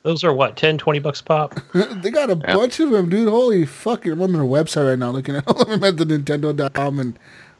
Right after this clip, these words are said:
Speaker 2: holy
Speaker 3: Yeah, one of our
Speaker 2: fuck.
Speaker 3: other, uh, podcast hosts, the Dark Samus one, they wanted to get it,
Speaker 2: Was
Speaker 3: and
Speaker 2: it
Speaker 3: I think
Speaker 2: sold
Speaker 3: it was
Speaker 2: out?
Speaker 3: like you could pre-order it for, like, fifteen bucks.
Speaker 2: Uh-huh.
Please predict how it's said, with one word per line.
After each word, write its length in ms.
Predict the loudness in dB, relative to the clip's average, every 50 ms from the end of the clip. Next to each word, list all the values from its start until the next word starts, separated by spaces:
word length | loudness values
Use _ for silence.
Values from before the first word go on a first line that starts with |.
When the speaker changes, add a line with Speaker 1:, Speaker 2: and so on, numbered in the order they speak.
| _ _
Speaker 2:
holy 340 | -6 -2 0 0 2 2 2
Speaker 3:
Yeah, 100 | 0 0
one 140 | 0 0
of 80 | 0 2
our 140 | 2 2 2 2
Speaker 2:
fuck. 60 | 2
Speaker 3:
other, 300 | 2 2 2 2 2 2
uh, 440 | 0 0 0 0 0 0 0 -2 -2 -4 _ -6
podcast 520 | -2 -2 -2 -2 0 0 0 0 0 0 0
hosts, 220 | 0 0 0 0
the 180 | 0 0 0 0
Dark 260 | 0 0 0 2 2
Samus 400 | 0 0 0 0 -2 -2 -4 -2
one, 240 | -2 -4 -4 -4 -6
they 140 | -6 -6
wanted 240 | -4 -2 0 0 0 -2
to 60 | -2
get 180 | 0 0 2 2
it, 120 | 2 0 -2 _ _ _ -20 -20 -20 -20 -20 -20 -20 -18 -10
Speaker 2:
Was 100 | -4 -2
Speaker 3:
and 120 | 0 2
Speaker 2:
it 20 | 2
Speaker 3:
I 40 | 2
think 180 | 0 0 0 0
Speaker 2:
sold 120 | 0 0
Speaker 3:
it 20 | 0
was 140 | 0 0 2
Speaker 2:
out? 60 | 2
Speaker 3:
like 380 | 0 0 -2 -4 -10 -10 -10 _ _ -6
you 80 | -6
could 180 | -6 -6 -6 -6
pre-order 600 | -6 -2 0 2 2 4 4 2 2 2 2 2
it 120 | 0 -2 -2
for, 160 | -2 0 0
like, 120 | 0 0 0
fifteen 460 | 0 -2 -2 -2 -2 -4 -4 -2 -2
bucks. 460 | 0 -2 -2 -2 -2 -4 -4 -4 -4 _ _ _ _ -18 -14
Speaker 2:
Uh-huh. 220 | -12 -12 -12 -12